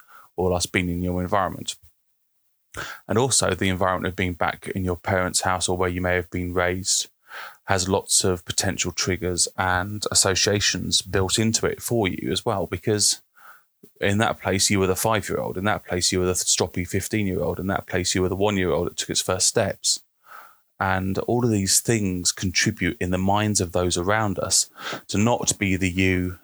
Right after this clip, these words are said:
that they know now, but to be the you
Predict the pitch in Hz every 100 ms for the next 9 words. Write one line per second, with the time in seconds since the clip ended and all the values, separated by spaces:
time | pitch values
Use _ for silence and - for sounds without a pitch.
0 | - 90 85 - - - 101 87 85 92
1 | 90 90 90 - _ _ _ _ _ _
2 | _ _ _ _ _ _ _ _ _ -
3 | - - _ _ _ _ _ _ _ _
4 | _ _ - 101 110 95 69 92 90 107
5 | - 107 95 95 95 92 90